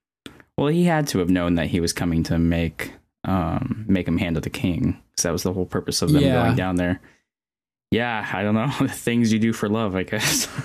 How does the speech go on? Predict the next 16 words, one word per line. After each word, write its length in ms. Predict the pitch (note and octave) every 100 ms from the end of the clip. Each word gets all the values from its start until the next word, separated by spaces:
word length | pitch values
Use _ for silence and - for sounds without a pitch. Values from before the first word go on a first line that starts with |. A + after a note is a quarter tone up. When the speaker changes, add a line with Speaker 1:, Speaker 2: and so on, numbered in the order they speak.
| -
Speaker 1:
<laughs> 260 | G3 - D#3+
Speaker 2:
Yeah, 180 | C3+ B2+
exactly. 760 | A2 B2+ B2+ A#2+ A#2+ A2 G#2 - -
Didn't 200 | B2+ A#2+
really 180 | A2+ A2
have 160 | A2 G#2+
much 180 | A2 A2+
of 60 |
a 40 | -
choice 360 | - A#2 -
in 80 | G#2+
his 220 | G#2+ G#2+
eyes 360 | G#2 G#2 G#2 -
at 80 | -
that 160 | G#2
moment. 360 | G#2+ G2+ G#2